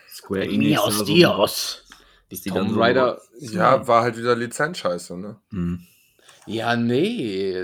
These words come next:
Speaker 3: das ist, die Zeit haben wir ja eigentlich hinter uns gelassen, oder?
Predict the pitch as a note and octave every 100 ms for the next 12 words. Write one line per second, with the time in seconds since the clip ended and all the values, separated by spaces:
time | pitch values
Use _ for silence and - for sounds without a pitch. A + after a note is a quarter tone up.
0 | F#2 A2+ A#2+ - - A#2+ A#2 B2 D3 D3+
1 | F3 D3+ G#2 D3+ C3 - D#3+ A#3+ D4 -
2 | F2+ F2 - - F2 B2+ G#3